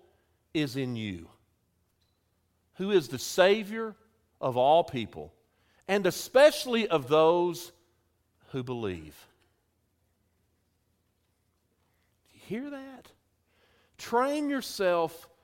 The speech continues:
to be godly. So here's what I want to do. I want you to think of this word. When you hear the word discipline, what do you think of? Discipline.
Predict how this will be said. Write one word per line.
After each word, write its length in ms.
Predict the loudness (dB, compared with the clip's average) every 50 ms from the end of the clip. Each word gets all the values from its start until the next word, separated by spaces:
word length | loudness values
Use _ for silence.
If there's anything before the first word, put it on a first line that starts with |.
| _ _ _ _ _ _ _ _ _ _
to 100 | -12 -12
be 160 | -6 -6 -6 -6
godly. 540 | -4 -2 -2 -2 -4 -6 -12 -16 -20 -20 -20 -20 _ _ _ _ _ _ _ _ _ _ _ _ _ _ _
So 120 | -4 -2 -2
here's 240 | 0 -2 -4 -2
what 100 | 0 0
I 40 | 2
want 280 | 2 0 -2 -4 -4 0
to 100 | 0 0
do. 60 | 2
I 40 | 0
want 240 | -2 -4 -6 -8 -10
you 60 | -12
to 60 | -12
think 260 | -6 -6 -6 -6 -4
of 60 | -6
this 180 | -6 -6 -8 -8
word. 340 | -8 -4 -4 -4 -4 -6 -12 -18 _ _ _ _ _ _ _ _ _ _ _ _ _ _ _ _ _ _ _ _ _ _ _ _
When 180 | -12 -10 -8 -4
you 200 | -2 0 0 0
hear 220 | -2 0 0 0
the 140 | 2 2 0
word 480 | 0 4 4 4 4 4 2 -4 -6 0
discipline, 720 | 2 2 2 2 -2 -6 -8 -8 -10 -10 -10 -10 -10 -14 -18 _ _ _ _ _ _ _ _ _ _ _ _ _ _ _ _ _ _
what 100 | -4 -4
do 80 | -2 -2
you 100 | -6 -8
think 320 | -6 -6 -8 -8 -8 -10
of? 400 | -14 -16 -16 -20 -20 -20 -20 -20 _ _ _ _ _ _ _ _ _ _ _ _ _ _ _ _ _ _ _ _ _ _ _ _ _ _ _ _ _ _ _ _ _ _ _ _ _ _ _ _ _ _ _ -18 -10 -2
Discipline. 640 | 0 0 0 0 -4 -8 -10 -12 -16 -16 -16 -20